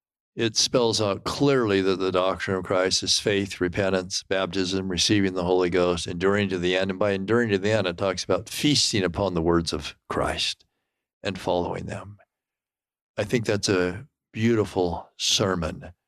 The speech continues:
on the doctrine of Christ.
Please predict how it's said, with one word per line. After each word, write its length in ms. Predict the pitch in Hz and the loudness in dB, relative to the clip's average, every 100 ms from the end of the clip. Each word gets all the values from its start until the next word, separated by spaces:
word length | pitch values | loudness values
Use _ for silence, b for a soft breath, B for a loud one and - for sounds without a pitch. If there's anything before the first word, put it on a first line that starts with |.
| _ _ _ _ _ _ _ - | _ _ _ _ _ _ _ -10
on 100 | 90 | -4
the 100 | 87 | -2
doctrine 460 | 87 82 - 82 | 0 0 -4 -8
of 240 | 82 82 - _ _ | -8 -10 -16 _ _
Christ. 640 | - - 82 - - - | -6 -4 -4 -4 -6 -8